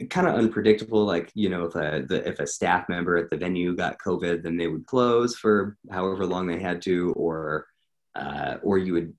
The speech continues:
see a lot of shows cancel, um, things like that. But for the most part, it's, it's been kind of a steady, a steady return, I would, I would argue.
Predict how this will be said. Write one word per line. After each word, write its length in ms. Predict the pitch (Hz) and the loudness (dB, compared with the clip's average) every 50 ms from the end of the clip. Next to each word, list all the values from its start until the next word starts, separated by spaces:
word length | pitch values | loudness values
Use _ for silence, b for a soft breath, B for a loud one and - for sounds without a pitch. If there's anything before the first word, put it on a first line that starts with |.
| _ _ _ | _ _ _
see 380 | - - - 82 78 78 78 | -10 -4 -4 -2 -2 -2 -2
a 80 | 71 92 | -2 -2
lot 200 | 85 76 69 73 | -4 -4 -4 -6
of 80 | 78 - | -8 -8
shows 320 | - 95 87 85 85 82 | -6 -2 0 2 2 2
cancel, 640 | - - 85 82 82 76 - 80 80 80 78 - _ _ _ _ _ _ _ _ _ - | 0 -2 -4 -4 -4 -4 -4 -4 -4 -4 -6 -10 _ _ _ _ _ _ _ _ _ -16
um, 640 | - - 82 78 73 73 73 71 69 67 67 69 - _ _ | -10 -6 -4 -4 -4 -6 -6 -8 -8 -8 -8 -10 -12 _ _
things 200 | 98 95 87 80 | -4 -4 -2 -4
like 140 | 76 71 - | -4 -4 -2
that. 380 | 80 78 76 73 - - - - _ _ _ _ _ _ _ _ _ _ _ _ _ _ _ _ _ _ _ _ _ _ _ _ _ _ _ _ _ _ _ _ _ _ _ _ _ _ _ _ _ _ _ _ _ - | -2 0 0 0 -2 -4 -8 -16 _ _ _ _ _ _ _ _ _ _ _ _ _ _ _ _ _ _ _ _ _ _ _ _ _ _ _ _ _ _ _ _ _ _ _ _ _ _ _ _ _ _ _ _ _ 2
But 220 | 160 - - - | 2 2 2 4
for 100 | - 147 | 4 6
the 100 | 143 139 | 8 8
most 320 | 131 135 147 151 - - | 10 10 8 6 4 2
part, 320 | - 143 139 139 135 123 - - | 2 4 4 4 4 4 2 2
it's, 460 | 107 104 - - - - - - - _ _ _ _ _ - | 0 0 0 -4 -12 -16 -18 -20 -20 _ _ _ _ _ -6
it's 180 | 120 110 - - | -4 -4 -4 0
been 380 | - 139 131 123 120 120 117 | 2 4 6 6 6 4 2
kind 220 | - - 117 107 107 | -4 -4 -2 -2 -2
of 80 | 98 | -2
a 60 | 90 80 | -2 -4
steady, 760 | - - - - - 101 95 98 92 90 87 87 87 - _ _ _ _ _ _ - | -4 -4 -2 0 0 0 2 2 2 0 0 -2 -4 -8 _ _ _ _ _ _ -14
a 60 | - | -12
steady 500 | 87 - - 107 95 85 87 85 85 85 | -10 -4 0 0 0 2 2 0 0 0
return, 580 | 82 80 78 - 90 85 78 73 64 64 62 - _ _ - | -2 -4 -4 -2 -2 -2 -2 -2 -4 -6 -8 -10 _ _ -8
I 120 | - 78 76 | -6 -4 -4
would, 180 | 71 71 - - - _ _ _ - - - _ _ _ _ - | -6 -8 -10 -14 -20 _ _ _ -12 -12 -12 _ _ _ _ 0
I 100 | 104 104 | 2 2
would 200 | 92 85 - - - _ - | 2 2 0 -2 -8 _ -6
argue. 460 | - 73 73 76 80 - - - - | -4 -4 -4 -4 -4 -4 -4 -6 -6